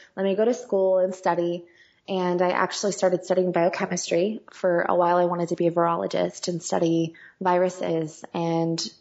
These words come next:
try and help find cures for things. So that was kind of, that consumed my life for about a year. And, but I just, I still felt empty. I still felt like, "Man, I'm really missing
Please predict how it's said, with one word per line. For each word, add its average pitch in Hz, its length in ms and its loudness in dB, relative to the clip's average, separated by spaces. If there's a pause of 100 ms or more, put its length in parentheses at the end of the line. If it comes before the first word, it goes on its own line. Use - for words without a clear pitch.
(220)
try 175 200 -2
and 170 140 -4
help 170 280 0
find 196 240 2
cures 294 360 2
for 190 140 -2
things. 156 520 -6
So 170 440 -6 (460)
that 175 280 2
was 202 340 0
kind 196 240 0
of, 180 400 0
that 190 220 2
consumed 196 420 -2
my 185 100 -2
life 165 220 0
for - 200 0
about 165 200 2
a 175 40 2
year. 170 420 0 (140)
And, 165 540 0 (840)
but 202 120 2
I 190 120 4
just, 196 280 -2
I 196 60 4
still 208 340 2
felt - 680 0
empty. 202 580 0
I 185 100 2
still 190 240 0
felt 190 380 2
like, 175 220 -4
"Man, 180 280 -4
I'm 180 100 -6
really 180 560 2
missing 180 580 0